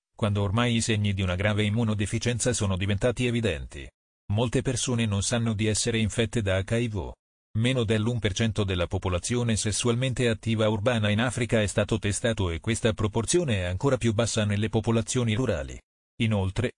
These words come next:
solo lo zero virgola cinque per cento delle donne in gravidanza che frequentano le strutture sanitarie urbane sono sottoposte al test.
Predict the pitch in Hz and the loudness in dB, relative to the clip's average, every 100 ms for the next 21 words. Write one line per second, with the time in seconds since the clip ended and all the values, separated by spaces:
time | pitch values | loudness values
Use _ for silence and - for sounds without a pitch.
0 | _ - 135 117 110 98 120 123 113 107 | _ -2 2 4 2 2 2 2 0 0
1 | 104 98 95 120 117 123 110 98 120 120 | 0 0 0 -2 -2 -2 -2 -2 -2 -2
2 | 110 107 101 95 123 117 104 104 104 104 | -2 0 0 2 2 2 2 2 2 2
3 | 101 117 107 107 107 104 117 120 127 107 | 0 0 0 0 0 0 0 0 0 0
4 | 110 113 107 - 101 123 120 107 113 104 | 0 0 -2 -4 -2 -2 0 0 0 0
5 | 123 117 110 120 110 87 87 110 117 113 | 2 2 2 0 0 -2 0 0 0 0
6 | 113 123 117 117 120 - 101 95 226 - | 0 0 -2 -2 -2 0 0 0 -4 -4
7 | - | -10